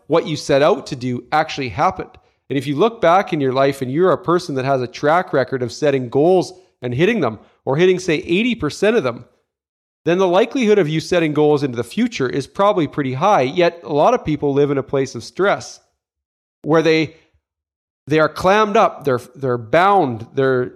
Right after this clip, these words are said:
they're restricted because of old beliefs when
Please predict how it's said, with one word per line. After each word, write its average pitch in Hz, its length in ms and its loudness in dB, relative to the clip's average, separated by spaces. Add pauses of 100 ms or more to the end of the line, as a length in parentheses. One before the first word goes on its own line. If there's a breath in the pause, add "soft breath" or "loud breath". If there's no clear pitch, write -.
they're 127 160 -4
restricted 127 760 -4 (420)
because 160 320 -2
of 151 160 -4
old 185 260 2
beliefs 190 520 -2
when 151 460 0